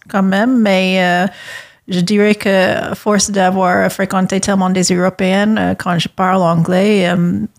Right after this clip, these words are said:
ça s'entend. Et ce qui m'a surtout frappé, c'était quand, euh, pour la radio, j'ai, euh, interviewé, euh, un monsieur non-voyant en début de la semaine.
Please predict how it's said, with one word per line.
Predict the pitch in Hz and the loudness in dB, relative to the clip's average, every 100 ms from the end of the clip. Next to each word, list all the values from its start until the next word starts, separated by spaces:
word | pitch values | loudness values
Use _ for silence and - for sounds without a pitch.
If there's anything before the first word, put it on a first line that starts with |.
| _ - 190 | _ -16 -8
ça | - 170 | -2 0
s'entend. | - 170 - 180 170 202 - - _ - - - | 0 0 2 2 4 2 -2 -20 _ -20 -20 -12
Et | 202 196 185 | -2 2 2
ce | - | 0
qui | 214 214 | -2 0
m'a | 202 196 | 2 2
surtout | - 208 - 220 | 2 0 0 -4
frappé, | - 202 - 240 | -2 -4 0 -2
c'était | 247 208 208 | 0 -2 -4
quand, | 196 202 196 190 | -2 0 0 2
euh, | 185 180 | 0 0
pour | 190 | 0
la | 190 185 | 0 2
radio, | 196 185 208 208 | 0 2 2 2
j'ai, | 190 175 180 185 | 2 0 0 0
euh, | 180 180 180 | 0 0 0
interviewé, | 175 180 175 175 185 185 180 | 0 0 0 2 2 2 2
euh, | 180 185 | 0 0
un | 175 | 0
monsieur | 175 165 196 180 | 2 0 0 2
non-voyant | 180 180 180 180 180 190 | 2 4 2 2 2 2
en | 196 180 | 2 2
début | 175 175 | 2 2
de | 185 | 2
la | 175 | 2
semaine. | 165 190 185 214 | 2 0 2 2